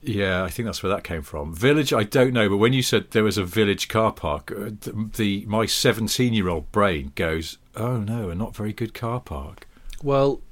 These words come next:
Speaker 2: <sighs> I'm really sorry, 'cause there's two things th-, the word village in that I love very much. A model village, as you know,
Speaker 1: <laughs>
Speaker 2: very fond of those. <laughs> And, and two, uh, there's a song that came out, I think it came out th-,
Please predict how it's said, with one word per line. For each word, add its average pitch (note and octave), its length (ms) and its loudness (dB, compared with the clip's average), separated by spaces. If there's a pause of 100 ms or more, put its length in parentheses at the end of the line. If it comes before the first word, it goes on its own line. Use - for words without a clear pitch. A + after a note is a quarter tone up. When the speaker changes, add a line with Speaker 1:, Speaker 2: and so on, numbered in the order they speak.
(140)
Speaker 2:
<sighs> - 320 -12
I'm C3+ 220 0
really D3+ 200 4
sorry, G#2 680 0
'cause - 380 -2 (560)
there's - 200 -4
two D#3 260 2
things B2+ 640 -2
th-, - 160 -12 (260)
the B2+ 100 2
word A2+ 380 0
village A2 440 0
in F#2+ 140 -4
that G2 80 -4
I G#2 100 -4
love A2 240 0
very A#2 160 0
much. C3 340 -4
A A2+ 100 -2
model A#2 300 0
village, G2+ 440 -4
as A#2 240 0
you A2+ 100 -2
know, A#2 320 0 (140)
Speaker 1:
<laughs> - 140 -20
Speaker 2:
very A2+ 280 4
fond A2 400 2
of A2+ 80 2
those. A#2+ 500 2 (240)
<laughs> F#3+ 160 4 (680)
And, D3+ 260 4
and F3 360 8
two, D3+ 460 6 (460)
uh, - 260 -4
there's F#3 220 4
a F#3 80 4
song A3 380 4
that C#3 180 2
came D3 260 2
out, C3+ 160 0
I - 40 -8
think - 400 -4
it E3 100 -8
came C#3 240 -2
out A#2 200 -4
th-, B2 120 -6